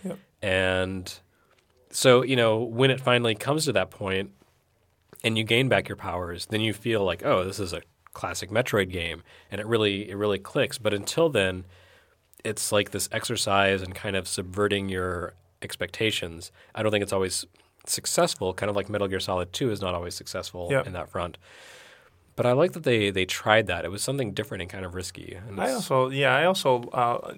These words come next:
Speaker 1: enjoyed that they tried that, and it was, it was definitely something that was very different for Metroid, right? You're not used to experience, experiencing a Metroid game where they are having you go through specific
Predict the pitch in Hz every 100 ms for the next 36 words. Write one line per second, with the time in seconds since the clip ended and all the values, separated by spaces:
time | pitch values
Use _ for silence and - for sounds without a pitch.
0 | _ 139 131 127 120 120 120 120 127 120
1 | 123 123 - 127 127 127 - 147 143 135
2 | 190 190 139 165 139 127 120 113 117 113
3 | 117 - 120 123 117 120 - - 127 131
4 | 131 151 143 127 131 131 - 127 123 117
5 | - 135 147 135 135 - - 143 - 156
6 | 175 160 - 143 131 120 120 - - -
7 | - 139 - - - _ 131 127 123 120
8 | 123 120 123 120 120 117 - 117 - 131
9 | - 127 120 117